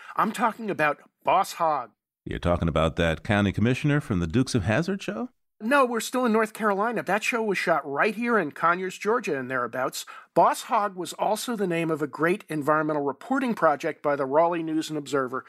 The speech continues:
Speaker 1: that launched twenty-one years ago this week. The series covered the political clout of the hog industry in North Carolina, the risks to waterways and groundwater from those thousands of hog waste lagoons, and the human costs in health and the smell.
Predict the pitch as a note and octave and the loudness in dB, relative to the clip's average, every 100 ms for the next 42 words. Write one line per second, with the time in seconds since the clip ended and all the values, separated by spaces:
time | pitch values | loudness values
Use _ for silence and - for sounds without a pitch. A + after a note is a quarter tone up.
0 | - D3+ E3 D#3+ E3 - - G3+ A#3 G#3+ | -8 -4 0 2 0 -4 -2 -2 0 0
1 | G3+ F#3 F3 D#3+ D#3 D#3+ D3+ - D3 C3+ | 2 2 0 0 0 0 0 -2 -2 -4
2 | - - - - - C#3 F3 G#3 G3+ G3+ | -6 -20 -20 -8 -2 4 6 4 2 -4
3 | F#3+ F3+ E3 C3+ C#3 D#3+ F#3 D3+ E3 D#3+ | -2 -4 -4 -4 -2 -2 -4 0 2 4
4 | D3+ C3+ - D#3+ F3 G3+ G3+ - A3 G3+ | 0 -4 0 0 0 -8 -10 -4 -2 0
5 | G#3 - G3+ G3 G3+ G3+ A3 _ - - | -2 -4 -6 -4 -4 -4 -10 _ -20 -4
6 | C3+ A#2+ D#3 - - - C3+ C#3+ E3+ E3+ | -2 2 0 0 -4 -2 2 4 2 0
7 | F3 F3 D3+ C3 C#3+ F#3 F#3+ D3+ D3 - | -2 -4 -8 0 2 2 2 0 0 -4
8 | C3+ C3+ - D3 C#3 D3+ D3+ D3 E3 F#3 | -8 -8 -4 0 0 -2 -8 0 2 2
9 | F3+ - - C#3 D3 C#3+ - - - - | -2 -6 -4 -2 -2 -2 -8 -20 -10 0
10 | A3 A3+ G#3+ - - E3 - A#3+ A3 E3+ | 0 0 -4 -6 -2 0 0 2 2 2
11 | D3 B2 - C#3+ B2 D#3 G#3 A3 - B2+ | 0 0 -4 -12 -2 0 0 -2 -12 -12
12 | A#2 A2+ A2+ - - - C3 C#3+ C#3 G#2+ | -8 -8 -8 -8 -8 -6 -2 0 0 -2